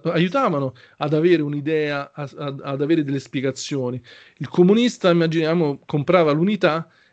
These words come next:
e leggendo l'Unità aveva già una spiegazione di quanto, eh, stesse acc-, accadendo, ovviamente parziale dal punto di vista ideologico della, de-, del giornale. E così chi comprava Il Popolo, chi aveva a che fare con, eh, con il giornale, ehm,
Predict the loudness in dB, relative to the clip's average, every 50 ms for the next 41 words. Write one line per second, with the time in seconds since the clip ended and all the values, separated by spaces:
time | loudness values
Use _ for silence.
0 | _ _ -4 -2 0 2 2 2 2 2 0 0 0 0 0 -2 -2 -2 -2 -2
1 | 0 0 2 2 2 4 4 4 2 2 0 0 -2 -4 -4 -4 -2 0 -2 -2
2 | -2 -4 -6 -6 -6 -6 -6 -8 -8 -8 -8 -8 -6 -6 -6 -4 -4 -6 -6 -6
3 | -6 -6 -4 -2 -4 -4 -4 -4 -6 -6 -6 -8 -6 -2 -2 -2 -2 -2 -4 -4
4 | -6 -4 -2 0 2 2 0 0 -2 0 0 0 0 -2 -8 -4 -2 0 2 4
5 | 2 2 2 0 -2 -4 -6 -8 -6 -6 -8 -6 -4 -4 -2 0 0 0 0 0
6 | -2 -4 -4 -6 -10 -16 -20 -20 -20 -20 _ _ -6 -2 0 0 0 0 0 0
7 | 0 0 0 0 -4 -4 -4 -2 -2 -2 0 -2 -2 -2 -2 -4 -4 -4 -6 -8
8 | -12 -14 -16 -20 -20 _ _ _ _ _ _ _ -2 2 4 6 4 4 4 2
9 | 2 2 2 0 -2 -4 -2 -2 -2 -2 0 0 0 2 2 2 2 4 4 6
10 | 6 6 6 4 2 0 -2 -2 -2 -4 -4 -4 -2 -2 -2 -2 -2 -2 -4 -4
11 | -8 -12 -6 -4 -4 -2 -2 -2 -2 -4 -4 -4 -4 -6 -6 -4 -4 -4 -6 -6
12 | -6 -4 -2 -2 -2 -2 -2 -2 -2 0 2 2 2 2 0 -2 -8 -20 -20 _
13 | _ _ _ -8 -6 -6 -4 -4 -4 -4 -6 -6 -6 -6 -6 -6 -6 -8